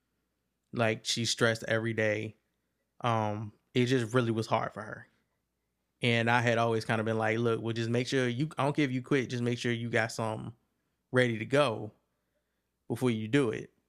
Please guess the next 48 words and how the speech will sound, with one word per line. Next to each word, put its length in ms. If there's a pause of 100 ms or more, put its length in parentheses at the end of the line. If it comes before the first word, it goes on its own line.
(460)
And 440
with 180
a 40
teacher, 560
with 180
being 160
a 40
teacher, 240
that's 160
really 180
hard 440
'cause 120
they're 120
on, 100
like, 160
contracts 560
and 80
stuff. 320 (680)
So 520
it's 120
hard 200
for 60
her 180
to 60
get 180
a 100
new 240
one 400 (460)
when 440
she's 240
on 300
one. 240 (1000)
And 300
they 80
don't 240
really 160
start 240
looking 160
for 120
teachers 520
until 400
you 180
need 180
to 60
be 140
on 120
a 80
contract, 580